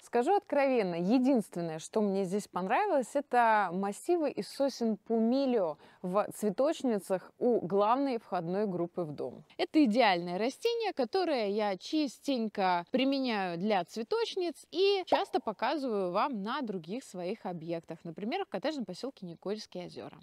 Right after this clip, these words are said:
Какие задачи были перед нами поставлены? Первое. Сделать сад камерным и уютным, при этом сохранив красивый вид на променад, разместить детский игровой комплекс, плодовый сад с малинником, грядки с теплицей и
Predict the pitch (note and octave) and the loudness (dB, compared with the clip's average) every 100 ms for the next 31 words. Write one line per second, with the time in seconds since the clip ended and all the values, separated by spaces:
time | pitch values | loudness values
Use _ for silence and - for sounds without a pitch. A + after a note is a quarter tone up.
0 | - B3 B3+ E4 B3 A#3 G#3+ D#4+ - A#3+ | -2 2 8 8 8 4 4 2 2 2
1 | G3 B3 - G3 F3 F#3 G3 F#3 F#3+ - | 4 2 2 2 2 0 -4 -4 -8 -6
2 | - E3+ D#3 - - _ - _ _ B3 | -2 -2 -4 -10 -14 _ -20 _ _ 8
3 | G3 E3 B2 - F3+ F#3 E4+ C#4+ G#3 A#3+ | 8 6 -2 0 4 8 8 6 4 4
4 | F#3+ - A#3+ G#3 F#3+ E3 F3 - A3+ - | 4 4 6 6 4 2 0 2 2 6
5 | G#3 G3 F3 G3+ A#3+ C#4 G#3 G#3 G3+ F#3+ | 6 6 4 2 0 2 6 6 6 0
6 | - A3 G#3+ A3 A3 F#3+ - F#3+ G3 A#3+ | 0 -2 0 4 4 2 0 -2 2 4
7 | F#3+ F3+ G#3 E3+ F3+ D#3 E3+ F#3 E3 C#3 | 4 4 2 0 -4 -4 -2 0 -2 -4
8 | - - - - - G#3+ B3+ C4+ D4 - | -10 -12 -20 -10 4 6 8 6 4 2
9 | A3 E3 D#4 - G#3+ F3+ G3+ G3+ - E3 | 0 2 2 2 0 2 4 2 2 -4
10 | F#3 - - - _ _ - G3+ A#3 B3+ | -2 -4 -4 -16 _ _ 0 6 8 8
11 | C#4 C4 - F3 - G3 A3 F#3 E3 G3 | 6 4 4 0 2 2 4 4 0 -2
12 | - A#3 - - F#3+ G#3+ G#3+ F#3+ D#3 - | -2 -2 -4 -2 4 6 8 6 2 -6
13 | - - - F#3+ G3 E3+ E3 - A#3+ - | -8 -2 0 4 4 4 2 -2 -2 -2
14 | - G#3 B3 | -2 2 4